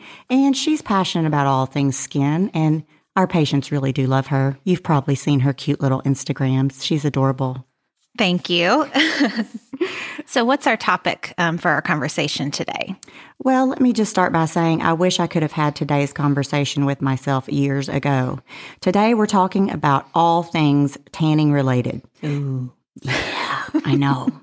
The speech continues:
Speaker 1: <laughs> The myths, the misconceptions, and all the dirty little lies. So if any of you have teenagers at home, please pause this podcast and grab them now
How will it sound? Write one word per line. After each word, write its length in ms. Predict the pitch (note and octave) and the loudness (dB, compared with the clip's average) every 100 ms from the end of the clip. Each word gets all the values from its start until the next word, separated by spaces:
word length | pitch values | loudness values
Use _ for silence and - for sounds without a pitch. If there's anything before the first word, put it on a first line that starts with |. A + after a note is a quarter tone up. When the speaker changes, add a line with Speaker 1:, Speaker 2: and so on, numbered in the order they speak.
| - - | -8 -6
Speaker 1:
<laughs> 240 | - - | -8 -2
The 140 | D#3 | 2
myths, 600 | D#3 D3 D#3 - - - - - | 4 4 2 -2 -8 -10 -14 -8
the 140 | C#3+ C#3+ | 0 2
misconceptions, 1200 | D3 D3 - D3 C3+ C#3+ - - E3+ G#3 G3+ - _ _ | 2 0 0 0 0 -2 -4 -2 2 0 0 -12 _ _
and 140 | C#3 C#3+ | 0 2
all 220 | C#3 C3+ | 0 0
the 100 | C#3 | -2
dirty 380 | B2+ C3+ C3+ C3 | 0 2 2 2
little 260 | C3 B2 | 0 0
lies. 540 | B2+ B2 B2 D3+ - - _ _ - - - | 0 2 0 -2 -6 -14 _ _ -20 -20 -10
So 520 | - G3 F#3+ F#3+ E3+ F3 - - | 0 0 4 2 2 -2 -12 -6
if 180 | - F#3 | -2 0
any 260 | F#3+ A3 A3+ | 2 4 4
of 100 | G3 | 4
you 100 | F#3+ | 2
have 180 | G3 F3 | 2 2
teenagers 540 | F3 F3 F3 F3+ F#3 | 2 2 2 0 -2
at 80 | F#3 | 0
home, 460 | F#3 F3 G3+ A3+ - | 2 2 2 0 -8
please 380 | - A3+ G#3+ G#3+ | -2 2 2 0
pause 500 | - F#3 D3+ C#3+ D3 | -2 2 2 2 0
this 200 | D3+ - | -4 -6
podcast 640 | - C#3+ C#3 D#3+ D3+ D#3 | -6 -6 -4 -2 -2 -2
and 120 | D3 C#3+ | -2 0
grab 320 | C#3 C#3+ C#3 | 2 0 0
them 180 | C#3 C#3 | 0 2
now 380 | C3+ D3 G3 | 2 0 0